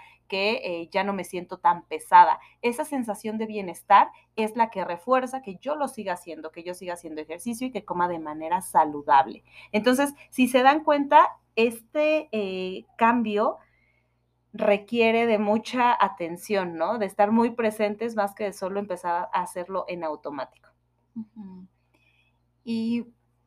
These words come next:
Speaker 2: em, me voy a regresar un poquito como al, al primer punto, que creo que es el más importante de todos, porque de ahí inicia este ciclo, que es el darse cuenta. Y como tú decías, Gris,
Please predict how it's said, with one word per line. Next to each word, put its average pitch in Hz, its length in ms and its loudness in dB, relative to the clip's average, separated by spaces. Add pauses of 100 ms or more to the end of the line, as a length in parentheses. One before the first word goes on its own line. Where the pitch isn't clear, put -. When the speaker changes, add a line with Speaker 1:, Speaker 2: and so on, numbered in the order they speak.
(200)
Speaker 2:
em, 214 480 -4 (100)
me 233 180 0
voy 254 140 2
a 294 80 4
regresar 220 480 0
un 226 80 -2
poquito 233 360 -8
como 208 180 -4
al, 185 180 -8
al 208 200 0
primer 208 420 -2
punto, 226 640 -2
que 202 180 -6
creo 202 180 -6
que 202 440 -6
es 208 200 -6
el 220 200 -8
más 208 320 -2
importante 185 520 -8
de 180 60 -10
todos, 180 380 -6
porque 170 320 -8
de 175 100 -8
ahí 185 360 -8
inicia 202 580 -4
este 190 260 -10
ciclo, 185 400 -6 (440)
que 240 180 2
es 233 140 -4
el 247 120 -2
darse 220 340 4
cuenta. 262 380 0 (1040)
Y 233 140 -2
como 233 260 0
tú 254 80 -4
decías, 254 340 -2
Gris, 240 280 -2